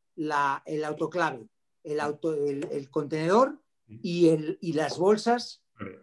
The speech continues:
Speaker 2: Ya, ya sabemos que está patentado, superinteresante,
Speaker 1: Sí.
Speaker 2: pero ese, el, digamos, el producto final higienizado también podría considerarse un C D R, un combustible de residuos, para una valorización energética in situ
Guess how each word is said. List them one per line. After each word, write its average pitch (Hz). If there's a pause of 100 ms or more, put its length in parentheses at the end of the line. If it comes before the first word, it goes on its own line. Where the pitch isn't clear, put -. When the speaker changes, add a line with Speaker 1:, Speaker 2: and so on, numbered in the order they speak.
(100)
Speaker 2:
Ya, 127
ya 127
sabemos 135
que 131
está 113
patentado, 113
superinteresante, 101
Speaker 1:
Sí. 131
Speaker 2:
pero 110
ese, 120
el, 101
digamos, 104
el 101
producto 98
final 110
higienizado 104 (320)
también 107
podría 110
considerarse 104
un 101
C 98
D 101
R, 101
un 101
combustible 101
de 98
residuos, 104 (320)
para 104
una 113
valorización 104
energética 110
in 95
situ 123